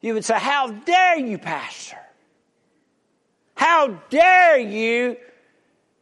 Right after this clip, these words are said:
to walk into that pulpit, be filled with alcoholic beverages? What an abomination against God."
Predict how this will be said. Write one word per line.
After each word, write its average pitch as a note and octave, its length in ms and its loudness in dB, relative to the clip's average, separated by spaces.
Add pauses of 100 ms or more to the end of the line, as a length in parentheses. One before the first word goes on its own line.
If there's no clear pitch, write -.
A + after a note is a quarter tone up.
(260)
to A3+ 200 0 (200)
walk C#4 440 4
into C4+ 240 -4
that B3+ 240 0
pulpit, F#3 800 -4 (920)
be F3 140 -6
filled F#3+ 280 -6
with E3+ 140 -10
alcoholic D3 840 -8
beverages? - 720 -16 (720)
What G#3 200 -6
an E3+ 100 -8
abomination F#3 920 -12
against F#3 360 -18
God." G3 400 -16